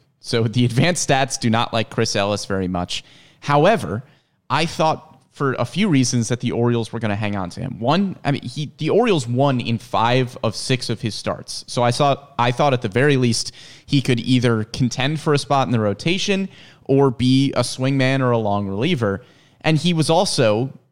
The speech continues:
from the Tampa Bay Rays, which the Orioles have really liked to do. We know that the Rays have been very good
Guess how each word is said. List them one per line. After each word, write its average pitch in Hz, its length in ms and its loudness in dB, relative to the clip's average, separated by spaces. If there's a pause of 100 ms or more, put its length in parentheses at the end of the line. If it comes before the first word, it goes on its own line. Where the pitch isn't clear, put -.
from 143 180 0
the 127 80 0
Tampa 135 300 0
Bay 123 160 2
Rays, - 580 0
which 117 340 -4
the 120 180 0
Orioles 123 520 2
have 110 220 -2
really 139 300 2
liked 123 340 0
to 104 100 -4
do. 104 180 -2
We 110 140 -4
know 117 300 0
that 123 160 -4
the 117 80 -2
Rays 113 480 0 (260)
have 104 320 -4
been 104 240 0
very 131 460 -2
good 135 340 2